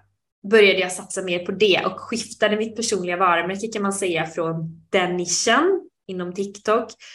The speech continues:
till att, till personal branding med fokus på företagare och entreprenörer. Så det är så man kan säga. Så att nu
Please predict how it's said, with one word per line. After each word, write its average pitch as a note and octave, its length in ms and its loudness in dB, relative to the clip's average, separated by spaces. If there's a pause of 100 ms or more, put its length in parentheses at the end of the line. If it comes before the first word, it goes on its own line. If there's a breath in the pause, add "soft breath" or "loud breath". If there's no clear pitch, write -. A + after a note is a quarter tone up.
(260 loud breath)
till G3+ 380 2
att, - 340 -2 (580)
till B3 280 2
personal F#3 400 2
branding E3+ 680 -4 (260 loud breath)
med G3 160 -4
fokus F#3+ 420 -4
på E3+ 280 -2
företagare D#3+ 640 -4
och - 60 -12
entreprenörer. F3 800 -6 (1900 soft breath)
Så A3+ 260 6
det B3+ 120 2
är B3 60 2
så C#4+ 300 4
man C4 160 2
kan A#3 120 -4
säga. F3 320 0
Så - 160 0
att G#3 200 -4
nu C#4 520 2